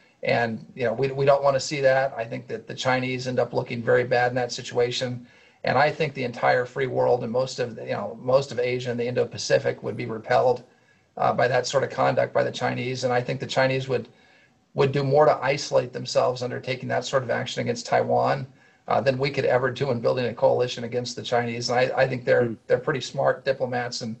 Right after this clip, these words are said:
Speaker 1: and understand what would, what would happen if they did so. So it, I, I'd hate to see a gray zone operation, but I, but I think the Chinese are, again, they're, they're, they're smart strategists, and, uh, they've shown with their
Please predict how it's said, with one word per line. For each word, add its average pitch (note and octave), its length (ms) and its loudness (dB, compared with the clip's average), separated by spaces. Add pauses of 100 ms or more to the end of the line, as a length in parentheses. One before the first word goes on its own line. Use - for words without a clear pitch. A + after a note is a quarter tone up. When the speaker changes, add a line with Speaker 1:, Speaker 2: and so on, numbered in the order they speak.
(280)
Speaker 1:
and B2 140 -2
understand B2+ 500 0
what B2 160 2
would, A2 200 -6
what A#2+ 180 0
would B2 80 -2
happen A#2+ 300 0
if A2 60 -4
they A#2 100 2
did B2 200 -4
so. A2+ 200 2
So A#2+ 280 2 (320)
it, C3+ 280 2
I, C3 240 4
I'd C3+ 80 0
hate D#3+ 180 2
to D3+ 80 -8
see D3+ 180 -2
a C#3 40 -2
gray C#3 260 4
zone C#3 220 0
operation, C#3 600 0
but B2+ 140 4
I, A#2+ 240 2
but B2 120 0
I B2+ 60 -2
think C3 160 -8
the C3 60 -10
Chinese C3 540 0
are, A#2 220 -2 (320)
again, C3+ 300 4
they're, B2 160 4
they're, A#2+ 340 0
they're A#2+ 120 0
smart C3+ 320 0
strategists, C3+ 680 0
and, A2+ 240 -6 (460)
uh, A#2+ 140 2
they've A#2+ 180 2
shown C3+ 280 2
with C3 160 -2
their A#2+ 340 2